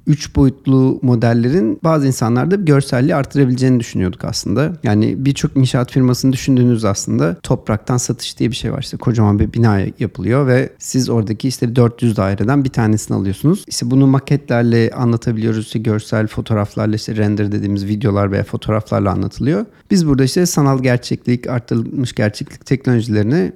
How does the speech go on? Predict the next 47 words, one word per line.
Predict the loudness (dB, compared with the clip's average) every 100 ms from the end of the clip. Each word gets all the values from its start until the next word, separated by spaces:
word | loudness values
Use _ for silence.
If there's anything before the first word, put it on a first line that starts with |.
| _
nasıl | 0 2
kullanabiliriz? | 2 4 4 2 0 0
Bunların | 4 4 4 2 0
içine | 0 -2
girmeye | 0 0 -2
çalıştık. | 0 -4 -2 -6 -6 0
Orada | 0 2
da | 0
çok | 0 -2
başarılı | -4 0 2 2
olduğumuzu | 2 2 0 0
söyleyemeyeceğim. | 0 2 4 2 0 0
Mobilya | 2 4 2
tarafında | 2 0 2 2 2
da |
olamadık. | 2 2 -2 -2 0
Hala | 2 2 2
ben | 2 0 -2 -10 _
bu | -4
teknolojilerin | 0 2 2 2 2 2 4
günümüzde | 6 6 4 4 4 4
nasıl | 2 0
kullanılmadığını | -2 2 4 4 4 4 2 4 4 2 -2
hayret | -2 0 0 0
ediyorum. | 0 0 0 0 0
Yani | 0 2
daha | 2 2
hızlı | 0 2
geleceğini | 2 2 4 2 2
bekliyordum. | 0 -2 -2 0
Dediğim | 0 2 0
gibi | 0
iki | -4 0
bin | 2
on | 4 2
beş | 0 -4
yılıydı | -4 -2 0
ve | 0 0
ben | 2 2
çalıştığım | 2 0 0 0 -2
işimden | 0 0 2 4
vazgeçerek | 2 2 0 0 -2 -2 -4
bu |
işlerle | -4 -2 2 2 2 0 0
uğraşmaya | 0 0 -2 -4 -4
başladım | -4 -2 0 2
ve | 2 2 -2